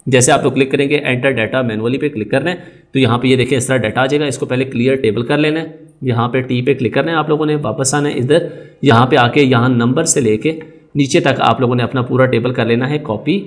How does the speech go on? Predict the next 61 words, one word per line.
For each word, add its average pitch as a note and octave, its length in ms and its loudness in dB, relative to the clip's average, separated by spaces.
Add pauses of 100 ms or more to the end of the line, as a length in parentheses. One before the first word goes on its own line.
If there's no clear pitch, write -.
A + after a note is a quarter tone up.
(320)
कॉपी। B2+ 300 0
यहाँ B2 240 4
पे C#3 140 4
आप B2+ 280 2
लोगों B2+ 140 2
ने C#3 60 0
आ A2+ 120 -2
जाना A#2 240 0
है C3+ 160 2
वापस A#2+ 540 0 (340)
ये A#2+ 140 2
इस A#2+ 200 2
जगह G#2 180 0
पे। G#2 220 -4 (220)
लेकिन, F3+ 540 2
सॉरी, C#3 300 2 (300)
आप C#3+ 180 2
लोगों D3+ 160 4
को D3+ 100 0
ना D3+ 120 2
एक D3 220 -2
आसान C3 380 0 (100)
जुगाड़ A2+ 320 -2
भी G#2+ 100 -6
बता F#2+ 200 -6
देता G2 200 -8
हूँ, A#2 100 -8
एक C3+ 120 -4
काम A#2+ 180 -2
कर A2 160 -4
लेते G#2+ 200 -4
हैं। A#2 60 -2
ये C3 120 0
आप B2+ 200 0
लोगों B2+ 180 -4
के C3+ 100 -2
ना C#3 140 -6 (220)
सारे C3+ 280 2
जो B2 100 -2
कटे C3 220 -4
हैं C#3 100 -2
ना C3+ 120 -4
ये B2 360 -2
सिंपल A#2 300 -2
हो G#2 60 -2
जाएंगे। G#2 240 -4
कैसे C#3+ 240 0
हो D#3+ 60 0
जाएंगे? B2+ 240 0
इस - 200 -4
सारे C#3 180 0
को D3 140 -8
कर C3 160 -4
लेना B2+ 180 -2
है B2 60 -2
आप A2+ 120 -4
लोगों A#2 140 -4
ने A#2 60 -2
सिलेक्ट, A2 380 -6 (460)
ये A2+ 200 2 (120)
ऐसे A2 300 -4